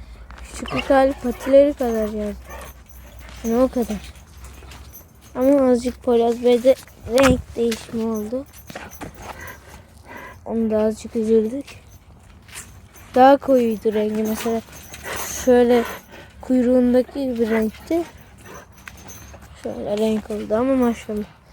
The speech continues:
Ver bakayım pati. Pati ver pati. Aslan. Arkadaşlar şöyle. Benim elimi görüyor musunuz? Patisi o kadar yani.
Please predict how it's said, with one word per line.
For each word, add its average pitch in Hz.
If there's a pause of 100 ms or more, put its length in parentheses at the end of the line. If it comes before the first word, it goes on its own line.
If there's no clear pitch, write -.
(280)
Ver 269
bakayım 240
pati. 226 (400)
Pati 262
ver 240
pati. 226 (440)
Aslan. 220 (640)
Arkadaşlar 214
şöyle. 220 (920)
Benim 226
elimi 220
görüyor 247
musunuz? 214 (100)
Patisi -
o 247
kadar 240
yani. 208